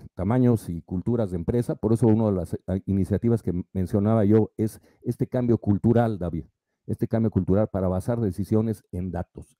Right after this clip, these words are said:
en datos, tendencias y hacer una administración que hoy es en día un, un pilar,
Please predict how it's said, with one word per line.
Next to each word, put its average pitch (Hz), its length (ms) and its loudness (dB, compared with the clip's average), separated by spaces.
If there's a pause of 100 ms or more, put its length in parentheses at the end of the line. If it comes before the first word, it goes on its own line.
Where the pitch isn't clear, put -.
en 87 160 -4
datos, 110 340 -4
tendencias 101 520 -4
y 95 40 -4
hacer 101 300 -2
una 101 220 0
administración 87 680 -2 (460)
que 98 100 0
hoy 110 220 6
es 98 120 0
en 87 140 -2
día 95 260 0
un, 92 240 -2
un 90 140 -6
pilar, 120 400 -4